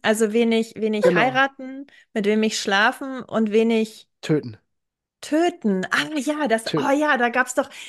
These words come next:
Speaker 1: da gibt's ein paar Reels drüber mit so Stars, oder?
Speaker 2: Hab ich noch nie gesehen, aber ich kenn dieses Spiel. Ähm, Ryan Gosling.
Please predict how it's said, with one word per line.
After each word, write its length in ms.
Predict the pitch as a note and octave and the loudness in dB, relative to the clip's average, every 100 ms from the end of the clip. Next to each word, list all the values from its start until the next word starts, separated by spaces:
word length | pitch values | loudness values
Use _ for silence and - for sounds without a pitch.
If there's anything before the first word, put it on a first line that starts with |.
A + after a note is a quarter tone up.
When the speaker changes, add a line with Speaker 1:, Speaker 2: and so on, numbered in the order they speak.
| - - | -18 -2
Speaker 1:
da 80 | C4 | 0
gibt's 240 | A#3+ A#3+ D4+ | 0 0 -2
ein 80 | |
paar 180 | B3 B3 | 2 4
Reels 360 | A3+ D4 A4 - | 8 8 6 4
drüber 280 | - A3 A3 | 0 4 4
mit 160 | A3 | 4
so 100 | A#3 | 0
Stars, 580 | G#3+ - B3 F4+ G3+ - | -6 0 0 2 0 -2
oder? 340 | - G#3 B3+ F#4 G#4+ | -6 -2 -2 -2 -6
Speaker 2:
Hab 200 | - - | -4 -2
ich 120 | D#3 - | 0 4
noch 80 | E3+ | 6
nie 160 | F#3+ | 8
gesehen, 380 | G3+ F3 F#3 F#3+ | 6 6 6 6
aber 140 | F3 E3 | 4 2
ich 100 | - | 0
kenn 160 | E3+ | -4
dieses 260 | E3+ D3+ C#3+ | -4 -6 -10
Spiel. 320 | - C3+ C3 - - _ _ _ | -8 -8 -8 -14 -20 _ _ _
Ähm, 500 | C#3+ D3 D3+ D3+ C#3 - _ _ | -4 0 2 0 -2 -10 _ _
Ryan 240 | D3 F#3 F#3+ | 4 6 6
Gosling. 520 | F#3 - A3 B3+ | 6 4 2 0